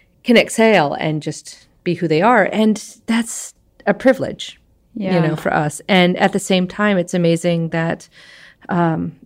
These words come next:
Speaker 1: you know, there's still so much work to do, and we still have to make certain that we, again, are out in community. And it's about finding those funding streams. You know, it is about finding the ability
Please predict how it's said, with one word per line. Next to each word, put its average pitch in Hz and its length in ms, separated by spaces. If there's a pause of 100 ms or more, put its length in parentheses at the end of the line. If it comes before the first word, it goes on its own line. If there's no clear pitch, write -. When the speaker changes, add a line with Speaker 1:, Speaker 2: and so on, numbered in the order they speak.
(100)
Speaker 1:
you 208 80
know, 185 60
there's 175 140
still 180 160
so 175 140
much 170 220
work 160 180
to 170 80
do, 170 360
and 160 140
we 160 80
still 165 240
have 156 180
to - 80
make 156 180
certain 156 280
that 151 220
we, 156 360
again, 165 440
are 156 200 (240)
out 160 260
in 151 160
community. 147 680 (380)
And 247 100
it's 262 100
about 247 200
finding 220 260
those 180 160
funding 175 280
streams. - 460
You 180 80
know, 165 140
it 156 80
is 160 120
about 151 420
finding 160 360
the 151 80
ability 147 420